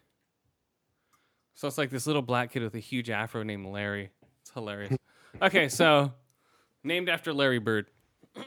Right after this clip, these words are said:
Speaker 1: <clears throat>
Speaker 2: Oh, that makes sense.
Speaker 1: 'Cause she's a basketball freak. Okay.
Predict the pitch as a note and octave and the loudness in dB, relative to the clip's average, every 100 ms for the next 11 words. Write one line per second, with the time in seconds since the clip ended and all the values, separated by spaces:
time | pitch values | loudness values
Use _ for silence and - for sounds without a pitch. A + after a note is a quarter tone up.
0 | - A#3+ F#3+ C3+ _ _ _ _ C3 A#2+ | -6 -6 -6 -10 _ _ _ _ -2 2
1 | D#3+ E3+ - F#2+ A#2+ - C#3+ C#3 B2+ A2+ | 4 2 0 -8 -8 -6 -4 -2 -2 -2
2 | G#2+ G#2 G#2 G2+ - G2 - _ - C#3+ | -2 -4 -8 -8 -8 -12 -14 _ -2 2
3 | C3+ G#2+ | 2 0